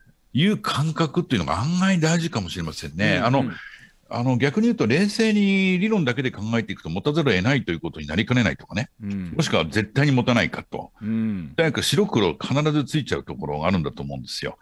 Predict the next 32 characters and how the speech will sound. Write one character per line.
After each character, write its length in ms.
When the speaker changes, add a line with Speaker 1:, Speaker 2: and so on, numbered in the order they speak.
Speaker 2:
う 40
ん。 180
Speaker 1:
で 60
も 60
こ 140
の 60
類 200
の 60
議 140
論 140
っ 20
て 320
多 160
分 100
白 320
黒 220
の 100
議 140
論 200
じ 120
ゃ 20
な 180
い 80
ん 200
じ 40
ゃ 60
な 60
い 40
で 60
す 80
か 80
ね。 320